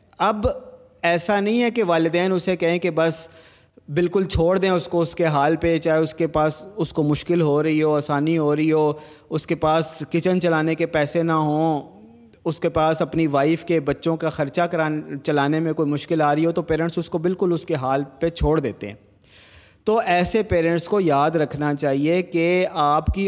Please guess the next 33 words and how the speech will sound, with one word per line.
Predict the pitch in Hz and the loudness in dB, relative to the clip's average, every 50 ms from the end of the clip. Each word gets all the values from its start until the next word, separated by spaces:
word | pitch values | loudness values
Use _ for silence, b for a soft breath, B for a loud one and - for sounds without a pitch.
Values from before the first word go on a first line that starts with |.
| 196 190 | -2 -2
औलाद | 165 151 143 139 135 135 143 151 165 165 165 160 | -2 0 2 2 2 2 2 2 2 0 -2 -4
का | - 160 151 151 160 170 175 185 180 - - - - - - _ _ _ _ _ - | -2 0 2 2 2 2 2 2 0 -2 -6 -12 -20 -20 -20 _ _ _ _ _ -20
जो | 147 143 131 123 160 180 220 247 | -18 -18 -12 -4 0 0 2 2
भी | 262 277 285 254 | 2 2 0 0
माल | 214 185 175 185 196 202 | 2 2 2 2 2 2
आपने | 190 190 196 196 208 | 2 0 -2 -4 -4
उसके | 202 190 190 - 196 | -4 -4 -4 -4 -4
ऊपर | 190 202 190 190 | -2 -2 -4 -2
ख़र्च | - 160 165 180 185 - | -2 -2 -2 -2 -4 -6
किया | - 196 202 208 208 | -6 -2 0 2 2
है, | 226 | 2
वो | 220 202 202 196 | 2 2 0 0
आपने | 180 151 156 160 160 - 185 185 | 2 2 2 0 0 -2 -4 -6
उसके | 175 160 - - 175 | -6 -6 -6 -8 -8
ऊपर | 165 175 175 170 | -6 -4 -4 -4
कोई | 170 180 175 | -4 -2 0
एहसान | 165 147 147 - 147 143 151 165 | 0 0 -2 -2 -2 -2 0 0
नहीं | 170 175 170 | 0 -2 -2
किया। | - 160 165 175 170 | -2 0 0 2 2
अल्लाह | 160 156 156 | 2 0 0
ताला | 151 160 156 165 170 | 0 0 0 0 -2
कुरान | 165 160 156 156 165 170 | -2 -2 -2 -2 0 0
में | 170 160 | -2 -4
फरमाता | - 151 139 143 139 139 143 165 | -4 -4 -4 -4 -4 -2 -2 0
है | 170 180 202 | 0 0 0
कि | 196 208 202 208 214 247 B B B B B B B B - - - _ _ - | 0 -2 -2 -2 -4 -10 B B B B B B B B -20 -20 -20 _ _ -2
"वला | 151 156 160 175 190 202 | 0 2 2 2 2 2
तक़्तुलू | 196 190 180 - - - 170 170 170 165 | 0 -2 -4 -4 -4 -2 0 2 2 2
औलादकुम | 156 151 147 143 143 147 151 165 160 170 160 165 196 196 185 | 2 2 2 2 2 2 2 2 2 0 -2 0 -2 -2 -4
ख़श्यत | - - - 170 165 - - 165 151 - - | -2 -2 -2 -2 -2 -2 -2 -4 -2 -2 -2
इमलाक़, | 147 143 139 139 135 135 139 143 156 175 196 202 196 - - | -2 -2 -2 -2 0 2 2 2 4 2 2 0 -2 -6 -6
नहनु | 156 151 156 170 202 202 - - 185 180 165 | -4 -2 0 0 0 -2 -2 -4 -4 -4 -2
नर्ज़ुकुहुम | 156 156 175 190 180 160 147 156 151 139 - 160 151 151 165 185 208 202 | 0 0 0 0 0 0 -2 -4 -4 -2 -2 -2 -2 -2 -2 -4 -4 -6